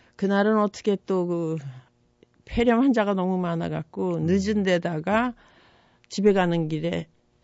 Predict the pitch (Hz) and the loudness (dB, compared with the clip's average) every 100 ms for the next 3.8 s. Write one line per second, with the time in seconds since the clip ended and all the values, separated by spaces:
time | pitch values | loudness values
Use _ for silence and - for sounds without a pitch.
0 | _ _ 180 185 - 202 185 175 185 175 | _ _ -2 -2 0 0 2 0 0 -2
1 | 175 170 185 180 202 185 - 160 151 156 | 0 2 2 0 0 -2 -4 -4 -4 -4
2 | 156 143 87 50 - _ _ _ - 247 | -6 -8 -8 -10 -16 _ _ _ -10 -6
3 | 220 - 196 165 160 160 180 175 | -6 -6 -6 -4 -4 -6 -8 -8